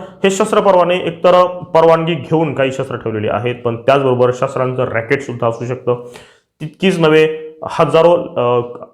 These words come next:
श-, शस्त्र लोकांकडे असू शकतात आणि ती कुणी पुरवली, कशा पद्धतीनं पुरवली, कुठून उपलब्ध केली,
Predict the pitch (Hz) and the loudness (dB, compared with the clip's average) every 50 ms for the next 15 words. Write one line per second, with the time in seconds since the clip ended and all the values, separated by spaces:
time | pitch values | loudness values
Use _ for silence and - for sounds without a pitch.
0 | _ _ - - 139 131 127 123 117 117 - 170 170 185 156 - - - - 120 | _ _ -4 0 0 2 4 4 2 4 4 4 4 4 2 2 0 -2 -6 -2
1 | 131 143 143 151 143 139 147 139 131 - - 113 - 165 160 139 127 - - 117 | -2 0 0 0 -2 -2 -2 -4 -2 0 -2 0 0 -2 -4 -4 -6 -6 -2 -2
2 | 117 113 113 104 113 117 117 123 123 - - 156 170 170 160 170 143 135 127 127 | -2 -2 -2 -6 -6 -6 -6 -6 -8 -4 -2 0 0 0 0 0 0 0 0 0
3 | 127 120 120 135 127 - 135 123 127 123 - 110 - 117 113 110 - 113 113 113 | 0 -2 -4 -4 -2 -2 -2 -2 -2 -4 -4 -4 -4 -4 -6 -4 -2 -2 -2 -2
4 | 113 117 113 - - - - 127 - - - - 120 120 110 113 113 107 104 107 | -2 -4 -4 -4 -6 -4 -4 -6 -6 -6 -8 -4 -4 -4 -2 -2 -4 -4 -2 -4
5 | 101 101 | -4 -4